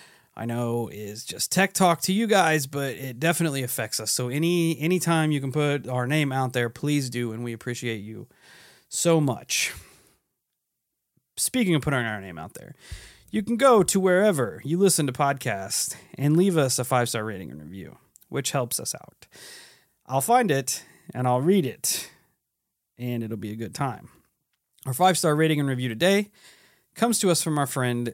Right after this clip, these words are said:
Tea Time with Trish. Trish says, "Five stars, love it.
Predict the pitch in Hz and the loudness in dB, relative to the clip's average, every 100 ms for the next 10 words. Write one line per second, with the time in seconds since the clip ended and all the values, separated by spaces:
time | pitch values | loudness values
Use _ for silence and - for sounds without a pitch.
0 | - - 208 - 160 139 135 - 185 131 | -8 -6 -4 0 0 0 -4 -4 -4 -4
1 | - - - _ _ _ _ _ _ _ | -8 -12 -16 _ _ _ _ _ _ _
2 | _ _ - 240 - 143 120 120 - - | _ _ -4 -2 2 2 2 0 -6 -6
3 | 190 - 110 107 - 120 113 143 110 - | -4 -4 -4 -6 -10 -12 -6 -6 -6 -12